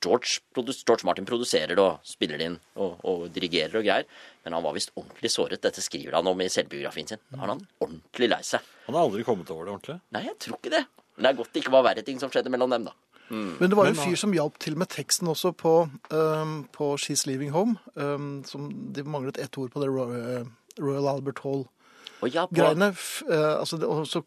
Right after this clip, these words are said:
Speaker 3: kom da verbet fill, og det, eh, altså fylte, og det var jo Terry, eh, som jeg ikke husker hva han het, som var, eh, tidligere en, eh, drev bilsalg.
Speaker 1: Jeg
Speaker 3: Så
Speaker 1: kan
Speaker 3: jeg
Speaker 1: fortelle
Speaker 3: vet
Speaker 1: hva han
Speaker 3: ikke.
Speaker 1: het.
Speaker 3: Ja, ok.
Speaker 1: Han het Terry Doran.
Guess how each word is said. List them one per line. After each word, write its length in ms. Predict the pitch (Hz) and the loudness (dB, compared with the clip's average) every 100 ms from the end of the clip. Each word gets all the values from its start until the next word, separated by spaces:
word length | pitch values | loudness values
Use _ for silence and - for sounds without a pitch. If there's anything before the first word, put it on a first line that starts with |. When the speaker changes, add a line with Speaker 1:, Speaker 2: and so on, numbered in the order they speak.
| _ | _
Speaker 3:
kom 220 | - 147 | -6 0
da 100 | 143 | 2
verbet 360 | 131 127 127 147 | 2 -2 -2 -4
fill, 460 | - - 214 151 113 - - - - | -2 2 4 2 -2 -16 -20 -20 -8
og 140 | 160 139 | -6 -2
det, 220 | 139 170 | 2 4
eh, 320 | 208 165 160 160 | 4 4 2 2
altså 220 | - 160 | -2 -2
fylte, 380 | - 131 - 135 | -4 -6 -4 -4
og 200 | - 147 | -4 -4
det 140 | 143 165 | 0 2
var 180 | 160 143 | 4 2
jo 120 | 156 147 - | 2 -2 -4
Terry, 340 | - 139 156 151 | -4 0 0 -2
eh, 300 | 151 135 127 | -4 -8 -10
som 220 | - - 143 | -10 -8 -8
jeg 80 | |
ikke 120 | - 131 | -6 -8
husker 180 | - 135 | -6 -2
hva 100 | 131 | -2
han 240 | 131 135 160 | -2 -4 -4
het, 160 | - - - - - | -6 -14 -20 -20 -10
som 220 | - 165 | -4 0
var, 300 | 131 135 147 | 0 0 0
eh, 480 | 156 147 143 139 135 - | 0 -2 -4 -8 -10 -10
tidligere 600 | - 160 117 123 165 180 | -6 -4 -4 -4 -2 -2
en, 120 | 170 156 | -2 -2
eh, 500 | 147 139 143 139 143 156 139 | -2 0 -2 -6 -10 -12 -6
drev 300 | 143 139 147 151 131 | -2 0 -2 -6 -6
bilsalg. 520 | 160 120 - 254 196 | -6 0 4 4 2
Speaker 1:
Jeg 60 | 127 - - | -6 -18 -18
Speaker 3:
Så 80 | - | -4
Speaker 1:
kan 100 | 170 | 0
Speaker 3:
jeg 80 | 180 | 2
Speaker 1:
fortelle 160 | 160 | 4
Speaker 3:
vet 60 | 170 | 6
Speaker 1:
hva 80 | 202 | 6
han 80 | 285 | 2
Speaker 3:
ikke. 80 | |
Speaker 1:
het. 120 | - - _ | -4 -20 _
Speaker 3:
Ja, 100 | - | -6
ok. 240 | 160 208 202 | -4 -2 0
Speaker 1:
Han 100 | - | 2
het 120 | 127 - | 0 -2
Terry 320 | - 90 117 | -2 2 2
Doran. 480 | 131 139 131 175 | 2 2 2 2